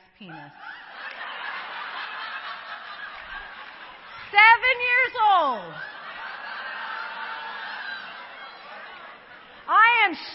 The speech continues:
so glad he asked me. And let me tell you what I answered. I said, "Well,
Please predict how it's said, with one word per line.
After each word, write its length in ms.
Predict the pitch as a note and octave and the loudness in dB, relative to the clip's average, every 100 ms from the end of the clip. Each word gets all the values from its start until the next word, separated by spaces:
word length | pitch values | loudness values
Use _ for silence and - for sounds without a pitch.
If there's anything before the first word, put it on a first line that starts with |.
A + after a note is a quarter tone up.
| - | -4
so 460 | A4+ G4+ G#4+ G#4+ G4 | 8 12 12 10 6
glad 440 | A4 F#4+ E4 C#4+ | 8 10 8 6
he 200 | D4+ E4 | 0 -6
asked 420 | F#4+ C#4 B3+ - B3 | -2 0 -2 -4 -14
me. 340 | G#3+ D#3+ D#3 _ D#3 D3 _ _ _ - | -14 -14 -18 _ -20 -20 _ _ _ -12
And 140 | C4+ | -6
let 80 | F4 | -6
me 80 | G#4+ | -4
tell 200 | G#4+ G#4+ | -2 -2
you 60 | G#4 | 0
what 120 | G4+ | 2
I 120 | F#4+ F#4+ D#4+ | 2 2 -4
answered. 380 | C#4+ - F#3 E3+ | -6 -8 -10 -6
I 220 | A3+ C#4 - | -4 -4 -4
said, 380 | G#4 F4+ B3 E3+ D#3+ - _ _ _ | 0 0 0 -6 -14 -20 _ _ _
"Well, 380 | G#3+ G#3 C4+ | -12 -10 -10